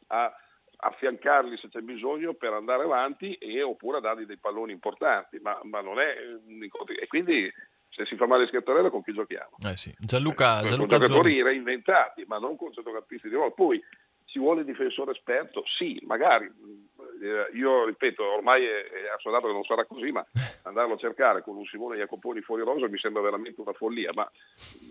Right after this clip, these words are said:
Speaker 1: questo è,
Speaker 2: La
Speaker 1: sono
Speaker 2: pensano
Speaker 1: scelte
Speaker 2: in tanti,
Speaker 1: societarie,
Speaker 2: sì.
Speaker 1: per carità, però insomma di tutti quelli fuori non ho niente da ridire, ma Simone Jacoponi veramente non capisco,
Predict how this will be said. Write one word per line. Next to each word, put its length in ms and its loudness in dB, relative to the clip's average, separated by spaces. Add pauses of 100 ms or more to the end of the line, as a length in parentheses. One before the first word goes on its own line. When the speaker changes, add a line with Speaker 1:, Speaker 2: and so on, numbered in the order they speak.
Speaker 1:
questo 420 6
è, 380 4
Speaker 2:
La 80 -2
Speaker 1:
sono 160 -2
Speaker 2:
pensano 60 0
Speaker 1:
scelte 160 4
Speaker 2:
in 80 6
tanti, 160 0
Speaker 1:
societarie, 600 4
Speaker 2:
sì. 40 -18
Speaker 1:
per 180 -8
carità, 400 -8
però 320 -2
insomma 300 -8
di 160 -10
tutti 300 -4
quelli 300 -4
fuori 500 -6
non 160 -8
ho 60 -8
niente 260 -8
da 100 0
ridire, 500 -4
ma 140 -10
Simone 300 -4
Jacoponi 420 -6
veramente 400 -6
non 200 -4
capisco, 520 -2